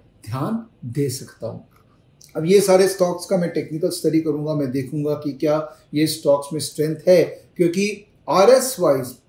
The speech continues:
price strength wise इनमें strength नजर आ रही है, लेकिन actual में chart में कहाँ इनके अंदर में strength है और मैं कहाँ काम कर सकता हूँ, एक बार मैं chart में देखूँ। तो मैंने ये सारे stocks को यहाँ पर एक watch list में डाल दिया है। तो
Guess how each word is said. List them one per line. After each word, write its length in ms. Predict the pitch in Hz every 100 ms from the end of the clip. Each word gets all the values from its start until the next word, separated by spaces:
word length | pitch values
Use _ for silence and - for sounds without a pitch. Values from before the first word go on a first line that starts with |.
| _
price 260 | 151 165 196
strength 400 | - 170 175 160
wise 340 | 143 147 156
इनमें 280 | 147 147 156
strength 400 | - - 139 131
नजर 220 | 123 123
आ 80 | 120
रही 180 | 110 -
है, 80 | - _ _ _
लेकिन 200 | 147 165
actual 320 | 170 165 208 202
में 160 | 190
chart 440 | - 165 196 302 180
में 260 | 180 185 - _ -
कहाँ 360 | 165 160 190 202
इनके 220 | 180 151
अंदर 200 | 175 170
में 120 | 165
strength 420 | 160 - 151 156 175
है 60 |
और 120 | 160
मैं 180 | 156 160
कहाँ 260 | - 131 160
काम 260 | 156 143
कर 120 | 151 127
सकता 300 | 139 - 143
हूँ, 160 | 147
एक 160 | 143 127
बार 120 | 147
मैं 140 | 147 -
chart 340 | 127 - -
में 100 | 127
देखूँ। 300 | 117 - 160 - _ _ -
तो 40 |
मैंने 200 | 170 185
ये 60 | 202
सारे 280 | 185 180 190
stocks 340 | - 180 175
को 80 | 190
यहाँ 240 | 170 151
पर 280 | 160 175 165
एक 120 | 160 147
watch 200 | 135 -
list 200 | 151 -
में 80 | 139
डाल 140 | 123 117
दिया 160 | 123 117
है। 100 | - _ _ _ _ -
तो 240 | 156 147